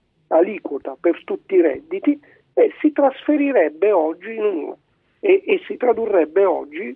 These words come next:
a parità di gettito, in un consistente trasferimento di ricchezza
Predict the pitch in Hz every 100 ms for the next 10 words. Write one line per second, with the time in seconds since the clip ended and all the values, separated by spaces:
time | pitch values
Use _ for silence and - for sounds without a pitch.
0 | - - 175 - 156 156 190 151 131 -
1 | _ - 190 - - 208 214 160 - _
2 | _ _ _ _ _ _ _ - 254 240
3 | - 240 - - 277 247 208 180 165 180
4 | - - 180 190 196 185 151 151 143 190
5 | 175 - - 165 - _ - 196